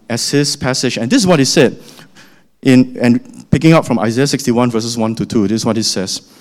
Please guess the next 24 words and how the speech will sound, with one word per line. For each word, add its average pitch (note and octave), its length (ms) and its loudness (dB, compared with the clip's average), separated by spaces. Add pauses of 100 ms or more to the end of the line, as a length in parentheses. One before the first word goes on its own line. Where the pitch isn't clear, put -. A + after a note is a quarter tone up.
(320)
"The B2 100 0
Spirit G#3 360 6
of G#3+ 120 4
the D3 120 2
Lord C3 440 4 (200)
is - 160 -4
upon D3+ 400 0
me, A#2 140 4
because A2+ 420 -2
he - 200 -2
has A#2+ 140 2
anointed C3 560 0
me C#3 380 -2 (380)
to B2+ 100 -4
proclaim B2 720 2 (120)
good F3 200 2
news C#3 540 2
to - 120 -8
the D#3+ 80 -2
poor." D3+ 400 -2 (460)
He D3+ 100 -4
has C#3+ 120 0
sent A3+ 340 2
me D3+ 300 2